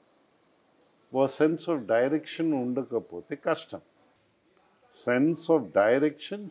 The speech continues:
చాలా important. Sense of direction వచ్చేస్తే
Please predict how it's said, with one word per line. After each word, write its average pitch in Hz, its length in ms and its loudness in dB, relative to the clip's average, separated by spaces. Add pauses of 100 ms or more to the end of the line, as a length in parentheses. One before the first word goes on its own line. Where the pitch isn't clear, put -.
(120)
చాలా 127 260 0
important. 110 600 -6 (880)
Sense 147 360 2
of 127 100 -2
direction 123 720 0
వచ్చేస్తే 95 880 -8